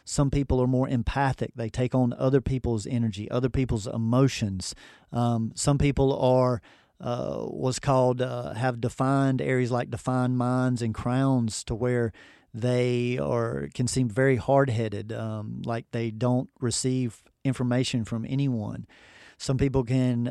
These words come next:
have what's called the heart activated, and they can take things way too seriously and be very hard to work with forgiveness. So this system really breaks down, uh, like I said, how you relate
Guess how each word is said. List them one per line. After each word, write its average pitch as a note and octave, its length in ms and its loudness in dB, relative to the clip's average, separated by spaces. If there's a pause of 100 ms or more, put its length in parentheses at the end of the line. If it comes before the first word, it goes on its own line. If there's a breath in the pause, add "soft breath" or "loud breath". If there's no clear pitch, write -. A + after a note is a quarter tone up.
have B2 540 0
what's C#3 240 -4
called B2 260 2
the A2+ 60 0
heart B2+ 320 2
activated, A2+ 680 -2
and A2+ 140 0
they A#2+ 80 0
can A2+ 160 -2
take C3 240 -2
things A#2+ 260 0
way A#2+ 240 0
too A#2 200 -2
seriously A#2+ 840 0
and A2 140 -2
be A2+ 140 -2
very A#2+ 260 2
hard A#2 500 4
to A2+ 460 0
work A#2+ 240 0
with A#2 120 -4
forgiveness. A2+ 640 -4 (560 loud breath)
So C#3 520 4 (100)
this D3 220 2
system D#3+ 440 0
really C#3+ 200 6
breaks C3+ 380 2
down, C3 640 4 (360 soft breath)
uh, B2 380 0
like B2 220 0
I B2 40 2
said, B2+ 280 2
how C#3 400 4
you C3 240 0
relate A#2+ 580 2